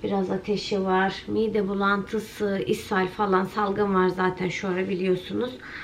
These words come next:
O yüzden o sabah uyanınca hemen bir şeyler atıştırdı.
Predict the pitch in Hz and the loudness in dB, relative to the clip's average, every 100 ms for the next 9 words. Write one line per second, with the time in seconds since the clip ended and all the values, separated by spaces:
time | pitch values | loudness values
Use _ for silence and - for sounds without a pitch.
0 | - - - - 233 220 214 214 214 202 | -12 -14 -4 4 6 6 4 2 0 2
1 | 208 202 202 202 208 202 202 202 - 202 | 4 4 2 2 0 2 0 0 0 0
2 | 202 202 - 226 - - 233 226 233 233 | 0 -2 -2 -2 0 4 4 4 6 6